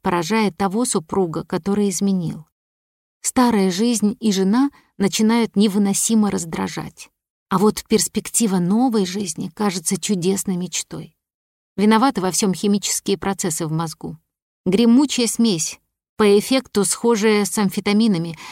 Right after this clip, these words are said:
и гораздо более сильнодействующая, чем спокойная, глубокая супружеская привязанность. Так считают эволюционные биологи. Из-за тумана измены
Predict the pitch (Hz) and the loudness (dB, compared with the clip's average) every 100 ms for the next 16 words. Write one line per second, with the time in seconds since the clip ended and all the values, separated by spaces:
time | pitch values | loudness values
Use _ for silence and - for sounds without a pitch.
0 | - 233 196 208 247 214 185 226 220 214 | -4 0 2 2 2 0 2 2 4 4
1 | 202 208 220 180 165 - 170 165 - 165 | 2 0 0 0 -2 -2 -6 -4 -4 -4
2 | - 202 180 - 196 175 220 247 226 180 | 0 0 0 0 0 0 2 4 4 2
3 | 170 180 156 180 202 180 170 - 214 190 | 2 0 2 0 -2 -6 -4 -2 -2 -2
4 | 180 180 - 180 160 175 165 160 - 151 | -2 -4 -4 -6 -6 -8 -8 -8 -10 -10
5 | - - _ _ _ _ _ _ 254 - | -12 -14 _ _ _ _ _ _ -2 0
6 | - - 233 214 - - _ _ _ _ | -2 0 2 2 0 -14 _ _ _ _
7 | 233 220 208 196 220 202 202 190 185 170 | 2 4 4 2 0 2 2 2 2 0
8 | 180 156 170 160 160 - _ _ _ _ | 0 0 -4 -10 -16 -18 _ _ _ _
9 | _ - 220 226 240 226 240 220 196 180 | _ 2 4 4 4 6 6 6 4 2
10 | 190 240 277 165 156 | 4 4 4 0 -4